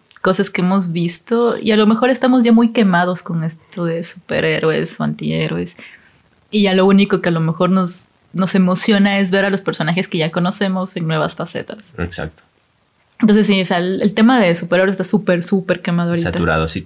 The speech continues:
Speaker 2: Pienso que está perdiendo, te-, está perdiendo un poco justamente
Speaker 1: Mm, mm.
Speaker 2: audiencia.
Speaker 1: Pero bueno, eso un poco con el tema de, de Jupiter's Legacy.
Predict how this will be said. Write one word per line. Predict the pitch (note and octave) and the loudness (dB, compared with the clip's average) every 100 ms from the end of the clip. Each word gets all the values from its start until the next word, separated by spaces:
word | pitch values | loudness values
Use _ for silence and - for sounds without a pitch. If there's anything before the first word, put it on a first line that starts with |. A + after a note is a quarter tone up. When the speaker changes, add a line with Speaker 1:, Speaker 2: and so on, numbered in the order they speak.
| - | -4
Speaker 2:
Pienso | A2+ A2+ | -2 0
que | A2 | -2
está | - F2+ | -4 -4
perdiendo, | E2+ E2 E2 E2 | -2 0 0 0
te-, | - - - | -2 -14 -16
está | - - | -8 -4
perdiendo | F2+ F2 E2+ | -2 0 0
un | E2 | 0
poco | D#2 D2 D#2+ | -4 -8 -12
justamente | D#2+ D2+ D2 C#2+ D2 C#2 C2 D2+ | -10 -8 -8 -8 -6 -6 -6 -6
Speaker 1:
Mm, | - G#3+ G#3+ | 0 0 4
mm. | A3 A3+ - _ _ | 0 0 -8 _ _
Speaker 2:
audiencia. | - D2 D2+ D2+ D2 - - - _ _ _ _ _ _ _ _ _ _ _ _ | -6 -4 -2 -4 -4 -8 -10 -16 _ _ _ _ _ _ _ _ _ _ _ _
Speaker 1:
Pero | - F#3 | -2 0
bueno, | F3+ F3 - _ _ - - - | -2 -8 -12 _ _ -18 -18 -4
eso | C#4+ C#4 B3+ B3+ | -2 0 -2 2
un | G#3 G3+ | 2 2
poco | G3 F3 F3 | 0 -2 -6
con | D3 - - | -6 -4 -4
el | D#3+ | -4
tema | D#3 D#3 G2+ | -4 -4 -4
de, | - F#3+ - - - - _ | -4 -10 -14 -20 -20 -20 _
de | F3+ | -6
Jupiter's | E3+ E3 D#3 E3 | -4 -6 -4 -2
Legacy. | A#3+ B3 A#3+ - B3+ B3+ A#3+ | 0 2 0 0 0 0 -2